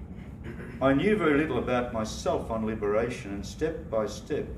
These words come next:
I'm slowly becoming a human being again, with feelings.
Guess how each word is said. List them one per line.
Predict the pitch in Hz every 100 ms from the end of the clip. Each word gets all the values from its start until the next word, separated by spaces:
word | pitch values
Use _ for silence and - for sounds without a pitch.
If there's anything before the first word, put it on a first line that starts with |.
| -
I'm | 104
slowly | - - 127 131
becoming | 120 123 - 110 110
a | 101 -
human | 113 104 98
being | 120 123 101
again, | 92 90 90 90 - - - - - -
with | 110 -
feelings. | 127 - - - -